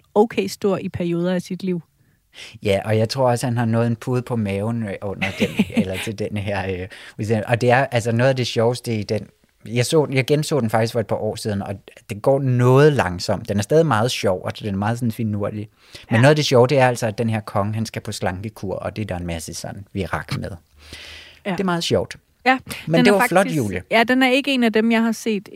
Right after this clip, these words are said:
Speaker 1: et hav af gange. Jeg synes godt, nej, det går langsomt. Men
Speaker 2: Ja,
Speaker 1: altså.
Speaker 2: det, det går lidt langsomt. Den er god at falde i søvn til, lærte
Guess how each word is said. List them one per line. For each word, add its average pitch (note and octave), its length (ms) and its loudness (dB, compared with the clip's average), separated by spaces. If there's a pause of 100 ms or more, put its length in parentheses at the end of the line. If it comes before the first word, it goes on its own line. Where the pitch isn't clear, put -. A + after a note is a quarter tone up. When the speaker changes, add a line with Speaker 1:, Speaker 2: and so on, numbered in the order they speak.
(180)
Speaker 1:
et G3 120 -2
hav G3+ 280 2
af G#3+ 80 2
gange. E3+ 240 -2
Jeg G3 100 0
synes G3 140 -10
godt, - 220 -8
nej, C#3+ 200 -8 (160)
det - 80 -10
går D3 100 -8
langsomt. - 500 -10 (200)
Men D4 180 4
Speaker 2:
Ja, B3+ 60 -6
Speaker 1:
altså. - 200 -8
Speaker 2:
det, - 140 -14 (400)
det - 100 -16
går E3+ 160 2
lidt B2+ 140 -2
langsomt. G2+ 280 -2
Den C#3 100 2
er D#3 40 -2
god F#3+ 120 0
at F3+ 60 -4
falde D3+ 180 0
i - 20 -2
søvn C3 340 -4
til, A2+ 140 -6
lærte F#2 280 -4